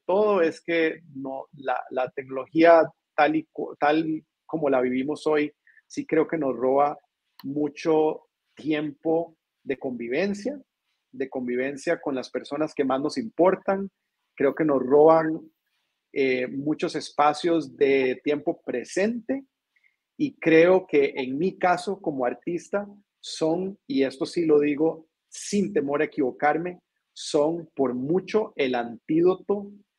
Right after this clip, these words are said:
a la creatividad. Es decir, eh, no existe un obstáculo concretamente más fuerte y más, em, eh, insidioso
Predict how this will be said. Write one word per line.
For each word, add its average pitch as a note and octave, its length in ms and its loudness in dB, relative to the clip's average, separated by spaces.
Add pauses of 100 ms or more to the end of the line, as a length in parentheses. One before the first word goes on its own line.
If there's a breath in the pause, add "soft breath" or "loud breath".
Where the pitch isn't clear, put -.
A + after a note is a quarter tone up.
(600)
a B2+ 160 2
la A#2+ 440 0
creatividad. A#2+ 680 -4 (320)
Es C3+ 160 -4
decir, C#3+ 560 2 (180)
eh, B2+ 380 0
no C3+ 220 2
existe - 600 -2 (140)
un C#3 200 -2
obstáculo D#3 640 0
concretamente C#3 920 -2
más D#3 920 0 (180)
fuerte F3+ 720 2
y C3+ 160 0
más, D3+ 840 -2 (100)
em, A#2+ 680 -4 (600)
eh, B2+ 300 0
insidioso D3 1040 2